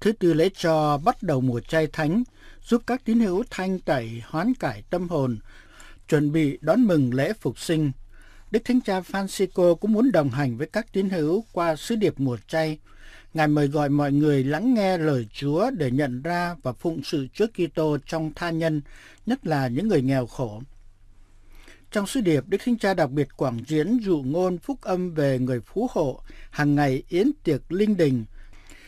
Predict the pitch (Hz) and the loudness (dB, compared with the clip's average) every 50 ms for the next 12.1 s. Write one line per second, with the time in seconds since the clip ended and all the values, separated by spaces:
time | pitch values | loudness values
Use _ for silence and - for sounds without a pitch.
0 | - - - - - 202 208 208 - 202 202 196 196 190 185 156 139 135 151 151 | -20 -20 -6 -2 0 0 0 0 0 2 4 6 6 6 4 2 0 2 2 2
1 | 139 143 147 147 147 139 135 - - 151 123 120 123 127 143 139 - 175 175 190 | 2 2 2 2 0 0 -2 -2 -2 -2 -2 -2 -2 -2 -2 -2 -2 -4 -4 -2
2 | 190 185 185 175 170 - 190 175 170 175 175 175 170 170 170 165 165 156 139 127 | -2 0 0 -2 0 0 -2 -2 0 0 2 2 2 2 2 2 0 0 -2 -2
3 | 123 117 - - 254 269 - - 165 127 110 107 117 135 135 123 123 - 156 165 | -2 -4 -4 -6 -6 -6 -4 -2 -2 -2 -2 -4 -4 -2 -2 -4 -4 -4 -2 -2
4 | 170 165 160 - - - - - - - - 214 214 226 220 277 233 185 180 151 | -2 -4 -6 -8 -12 -20 -20 -20 -16 -8 -4 -2 -2 0 0 -2 -2 0 0 0
5 | 127 117 123 - - - 170 180 185 175 175 - - - - - - - - - | 0 -2 -6 -8 -6 -6 -6 -4 -4 -6 -10 -14 -20 -20 -20 -20 -20 -20 -20 -18
6 | - 156 156 151 151 147 147 - - 147 143 135 135 139 151 180 233 262 440 - | -6 -2 0 2 2 0 0 0 -2 0 0 0 0 0 0 0 0 0 -2 -8
7 | - - - - - 226 262 - - 196 185 180 180 175 170 175 175 190 240 262 | -16 -20 -12 -6 -4 -4 -4 -4 -2 -2 0 0 0 0 -2 -2 -2 -4 -2 0
8 | 180 160 135 143 151 - - - - 139 - - _ - 147 147 151 196 240 247 | 0 0 0 0 -2 -4 -6 -6 -8 -8 -8 -8 _ -2 -2 -2 0 -2 -4 -2
9 | - 202 185 - - 120 - - - 143 139 175 233 - - 175 165 160 160 165 | -2 -4 -4 -2 -6 -8 -8 -8 -6 -6 -4 -4 -4 -2 -2 -2 -2 0 0 0
10 | 156 156 143 - - - - - - - - - - - _ _ - - - - | 0 -2 -4 -8 -12 -20 -20 -20 -20 -20 -20 -20 -20 -20 _ _ -20 -20 -20 -20
11 | - - - - - - - 220 220 - - 143 123 - - 214 240 - 196 165 | -20 -20 -20 -20 -16 -6 -4 -4 -2 -2 -2 -4 -4 -4 -4 -6 -4 -2 0 0
12 | 147 131 | 0 0